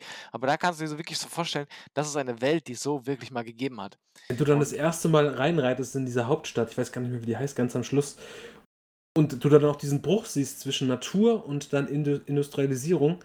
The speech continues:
Speaker 1: Genau, und das ist ja schon
Speaker 2: Oh.
Speaker 1: am Rande der Industrialisierung und eigentlich schon diese Cowboy-Zeit ist eigentlich schon vorbei und du fühlst dich
Speaker 2: Ja.
Speaker 1: schon so ein bisschen schäbig und, und dann, und dann, äh, weiß ich nicht, also dieses ganze Shopping-System, diese, diese Häuser, in die du alle rein kannst, diese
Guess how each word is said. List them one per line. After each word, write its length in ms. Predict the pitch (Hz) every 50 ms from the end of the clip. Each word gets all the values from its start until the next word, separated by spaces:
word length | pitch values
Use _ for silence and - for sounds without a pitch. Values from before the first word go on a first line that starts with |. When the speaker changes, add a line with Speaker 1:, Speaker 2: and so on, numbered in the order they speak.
| - -
Speaker 1:
Genau, 300 | 165 151 143 135 127 -
und 200 | - 170 143 147
das 80 | 147
ist 140 | 170 185 170
ja 80 | 180 156
schon 120 | 143 143
Speaker 2:
Oh. 40 | -
Speaker 1:
am 140 | 139 131 120
Rande 260 | 127 139 147 143 127
der 160 | 123 127 117
Industrialisierung 800 | 131 135 127 123 - - - 131 127 123 117 110 131 135 131 120
und 120 | 123 -
eigentlich 240 | - 139 147 131 -
schon 120 | - 143
diese 160 | 131 120 113 -
Cowboy-Zeit 460 | - 147 151 143 143 135 - 143 135
ist 100 | 127 -
eigentlich 180 | - 135 139 -
schon 120 | - 135
vorbei 340 | - 127 113 - 139 143 143
und 60 | 131
du 60 | 131
fühlst 300 | - - - 120 120 110
dich 60 | 110
Speaker 2:
Ja. 60 | 123 123
Speaker 1:
schon 80 | 123
so 60 | 127
ein 40 | 131
bisschen 180 | - - - 127
schäbig 460 | - - - 143 143 147 143 135 -
und, 120 | 123 123 - - - - - - - -
und 100 | - 131
dann, 200 | 135 135 139 151
und 100 | 151 139
dann, 200 | 135 135 135 -
äh, 800 | - - 143 139 135 131 120 117 127 120 123 90 82 - - - - - _ _ - _ - - - _ _
weiß 240 | - 127 139 147 -
ich 120 | - - -
nicht, 220 | 117 110 - -
also 200 | - 127 131 139
dieses 280 | 131 135 135 143 135 -
ganze 320 | 160 156 160 151 - 147
Shopping-System, 920 | - - - 170 156 - - 147 127 - 143 131 - - - 143 143 139 135
diese, 320 | 127 127 120 120 131 131
diese 280 | 104 - 139 147 143 117
Häuser, 300 | 143 151 160 151 151 143
in 60 | 139
die 80 | 135 135
du 100 | 139 139
alle 240 | - 139 143 135 131
rein 220 | 127 131 139 131
kannst, 240 | - 143 131 123 -
diese 160 | 143 127 135